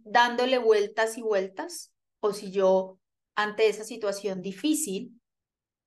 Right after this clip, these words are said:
decido sanar y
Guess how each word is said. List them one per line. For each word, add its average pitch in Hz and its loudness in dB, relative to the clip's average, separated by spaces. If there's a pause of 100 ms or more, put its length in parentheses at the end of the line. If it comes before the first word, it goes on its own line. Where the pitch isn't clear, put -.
(520)
decido 208 2 (1000)
sanar 202 0 (2500)
y 262 -4